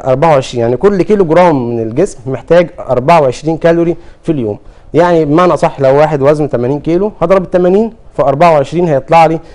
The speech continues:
آه، الناتج في النهايه اللي هو معدل احتياج الانسان من الطاقه او من السعرات في اليوم ده. وزي ما قلنا ان السعرات بتختلف حسب النشاط البدني، يعني انا مش هدي، آه، احتياج واحد، آه، آه،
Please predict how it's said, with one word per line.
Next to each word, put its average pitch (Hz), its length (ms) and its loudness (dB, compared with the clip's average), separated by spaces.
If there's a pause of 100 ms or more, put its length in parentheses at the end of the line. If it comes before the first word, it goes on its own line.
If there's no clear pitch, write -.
(260)
آه، 131 340 2
الناتج 139 380 -2
في - 80 -10
النهايه 147 360 2
اللي 135 160 -2
هو 165 180 4
معدل 147 480 0
احتياج 147 280 -2
الانسان 139 460 -2
من 139 120 -2
الطاقه 139 320 -2
او 131 80 -4
من 123 100 -2
السعرات 131 400 0
في - 60 -10
اليوم 127 240 -4
ده. 104 100 -12 (480)
وزي 170 240 2
ما 180 100 2
قلنا 185 280 0
ان 139 100 -2
السعرات 135 320 0
بتختلف 151 520 -4
حسب 147 320 -4
النشاط 123 300 -6
البدني، 170 380 -2 (280)
يعني 160 280 0
انا 180 120 2
مش 151 140 -4
هدي، 143 360 -2 (540)
آه، 127 340 -2
احتياج 160 340 2
واحد، 156 460 0
آه، 123 360 0
آه، 123 220 -10